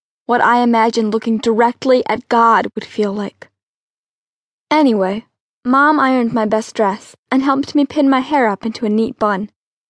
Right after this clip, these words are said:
and Dad was waiting for me on the front porch when I came out. The sun had just risen,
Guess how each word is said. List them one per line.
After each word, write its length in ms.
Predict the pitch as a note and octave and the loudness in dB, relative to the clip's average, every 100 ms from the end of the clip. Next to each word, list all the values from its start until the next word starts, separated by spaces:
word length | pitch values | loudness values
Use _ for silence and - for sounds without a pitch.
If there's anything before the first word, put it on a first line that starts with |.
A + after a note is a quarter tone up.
| _ _ | _ _
and 160 | A3+ A3+ | -2 0
Dad 300 | A3 A3+ A3+ | 4 2 2
was 160 | A3+ - | -2 4
waiting 300 | A3+ A3 G#3+ | 4 4 0
for 120 | G#3 | -6
me 120 | G3 | -4
on 100 | G3 | -4
the 80 | G3+ | -6
front 320 | - A3 - | -2 -2 -2
porch 340 | B3 G#3+ - | -2 -2 -4
when 120 | G3 F#3 | -10 -10
I 60 | |
came 260 | - F#3+ G3 | -8 -8 -4
out. 240 | G3 - _ _ _ _ _ _ _ _ - | -4 -4 _ _ _ _ _ _ _ _ -14
The 60 | A#3+ | -12
sun 420 | - A#3+ A#3 G#3+ | -4 -2 0 -2
had 160 | G3+ | -6
just 360 | - A3 - - | -6 -6 -8 -4
risen, 400 | G#3 G3+ G3+ | -4 -2 -8